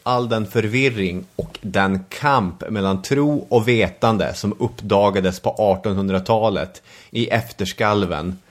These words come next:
av de stora fossila fynden.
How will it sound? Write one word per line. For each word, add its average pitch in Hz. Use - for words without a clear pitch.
av 95
de 92
stora 90
fossila 85
fynden. 104